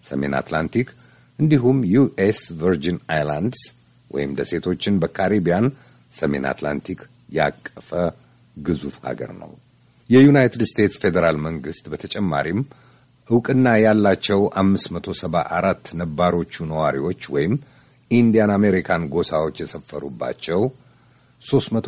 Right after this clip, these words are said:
ሃያ ስድስት የኢንዲያን ጥብቅ ግዛቶችን ለእነርሱ ሲባል በፌዴራል ደረጃ በሚንቀሳቀሰው የኢንዲያን ጉዳዮች ቢሮ አማካይነት ይቃኛል። ጥብቅ ግዛቶቹ ተጠሪነታቸው ለያሉባቸው ስቴቶች ሳይሆን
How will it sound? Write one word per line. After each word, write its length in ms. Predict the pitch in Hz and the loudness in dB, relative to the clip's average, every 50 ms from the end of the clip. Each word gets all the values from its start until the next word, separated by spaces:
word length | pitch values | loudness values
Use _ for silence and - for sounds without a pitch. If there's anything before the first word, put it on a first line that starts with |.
| 117 95 | -2 -2
ሃያ 240 | 82 104 101 101 101 | 0 2 2 2 2
ስድስት 500 | - - 107 92 80 78 92 117 - - - | 0 -2 -4 -4 -2 0 -2 -2 -2 -4 -6
የኢንዲያን 640 | 80 90 - - 139 113 104 87 95 92 92 92 - | -6 -6 -4 -2 0 0 2 2 2 2 0 0 -2
ጥብቅ 300 | - 95 85 78 90 76 76 | -4 -6 -6 -6 -6 -8 -6
ግዛቶችን 680 | 87 80 78 76 71 - - 76 - - - 95 98 101 92 - - _ _ _ _ _ _ - | -6 -4 -4 -4 -4 -4 -8 -14 -14 -10 -6 -4 -2 -2 -2 -4 -8 _ _ _ _ _ _ -4
ለእነርሱ 440 | - 92 95 98 98 101 95 - - 90 85 | 0 0 2 2 2 2 0 -2 -4 -8 -8
ሲባል 440 | - - 87 76 67 82 85 87 82 | -6 -6 -6 -4 0 0 0 0 0
በፌዴራል 580 | 73 73 - - 92 87 82 82 82 80 78 69 | -4 -4 -4 -4 -4 -2 -2 0 0 0 -2 -2
ደረጃ 360 | 78 85 87 82 71 78 76 71 | -4 -2 -2 -2 -2 -2 -2 -2
በሚንቀሳቀሰው 960 | 73 73 78 85 90 87 - - - 71 67 - - - - - 87 87 92 90 - - - - - _ _ _ - | -4 -6 -6 -6 -6 -6 -6 -8 -8 -8 -8 -8 -10 -14 -10 -6 -4 -2 -2 -2 -4 -10 -20 -20 -20 _ _ _ -6
የኢንዲያን 600 | 113 120 117 - - 120 113 104 95 98 90 90 87 | -4 -4 -2 0 0 2 2 4 2 2 2 0 -2
ጉዳዮች 560 | 76 82 87 78 87 85 82 78 80 76 - - 69 | -2 -4 -4 -2 -2 -2 -2 -2 -2 -6 -8 -12 -12
ቢሮ 180 | 71 - 71 76 | -8 -4 -2 -2
አማካይነት 720 | 73 69 69 71 73 67 - - 69 69 67 62 65 65 - | -2 -2 -4 -4 -6 -6 -6 -6 -8 -8 -8 -12 -14 -16 -16
ይቃኛል። 540 | - - - - 73 67 - - - - - - - - _ _ _ _ _ _ _ _ _ _ _ _ _ _ _ _ _ - | -16 -16 -12 -12 -12 -12 -12 -16 -18 -20 -20 -20 -20 -20 _ _ _ _ _ _ _ _ _ _ _ _ _ _ _ _ _ -6
ጥብቅ 280 | - 131 117 120 135 143 123 | -4 -4 -2 0 0 0 2
ግዛቶቹ 560 | 117 110 95 101 92 85 - 82 76 - - - 80 82 98 117 - | 2 4 4 4 4 2 0 -6 -10 -10 -12 -14 -12 -12 -12 -12 -10
ተጠሪነታቸው 920 | 92 85 - 104 98 101 95 90 90 - 90 87 80 - - - 85 90 98 90 | -10 -10 -6 -4 -2 0 0 0 -2 -2 -2 -4 -4 -4 -6 -6 -6 -4 -4 -2
ለያሉባቸው 920 | 80 90 87 90 98 98 95 95 92 82 76 92 90 85 - - 87 76 65 | -2 -2 -2 0 0 0 0 0 -2 -2 -2 -2 -2 -2 -2 -6 -10 -10 -12
ስቴቶች 440 | - - - 90 82 80 78 69 - | -14 -12 -10 -10 -8 -8 -10 -10 -12
ሳይሆን 480 | - - 71 71 71 71 - 92 95 | -10 -6 -4 -4 -4 -4 -4 -2 -2